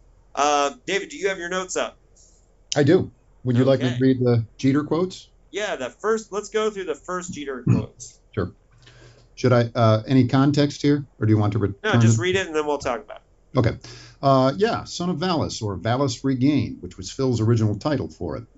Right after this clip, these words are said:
Speaker 2: I would be surprised because when Phil got around to the point of writing the, those books, he wrote them in a period of a few days.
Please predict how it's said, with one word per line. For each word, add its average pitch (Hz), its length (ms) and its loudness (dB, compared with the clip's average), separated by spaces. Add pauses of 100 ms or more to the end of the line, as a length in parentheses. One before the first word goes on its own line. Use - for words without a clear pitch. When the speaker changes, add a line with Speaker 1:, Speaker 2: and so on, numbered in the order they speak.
Speaker 2:
I 107 80 0
would 110 160 2
be 110 80 4
surprised 147 540 2
because 117 260 2
when 107 160 4
Phil 123 200 2
got 110 160 4
around 107 300 2
to 98 60 -2
the 92 60 -6
point 135 360 2
of 92 140 -6
writing 123 300 6
the, 113 200 6
those 104 240 2
books, 190 520 -2 (380)
he 110 80 0
wrote 127 220 6
them 123 160 4
in 107 60 4
a 104 40 -6
period 143 320 8
of 110 80 2
a 107 40 0
few 120 200 0
days. 107 680 2